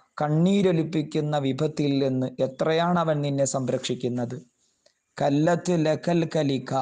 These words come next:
കല്ലത്ത്, ആ കണ്ണീരൊലിപ്പിക്കുന്ന വിപത്ത് അയച്ചിരിക്കുന്നു, വിട്ടിരിക്കുന്നു, ലക്ക,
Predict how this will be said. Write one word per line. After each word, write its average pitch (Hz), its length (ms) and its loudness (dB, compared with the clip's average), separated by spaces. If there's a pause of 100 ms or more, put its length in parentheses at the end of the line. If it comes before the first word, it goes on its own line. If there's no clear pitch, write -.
(440)
കല്ലത്ത്, 143 540 0 (520)
ആ 135 180 0
കണ്ണീരൊലിപ്പിക്കുന്ന 165 1160 2
വിപത്ത് 147 560 0 (760)
അയച്ചിരിക്കുന്നു, 165 920 2 (180)
വിട്ടിരിക്കുന്നു, 160 880 0
ലക്ക, 139 300 0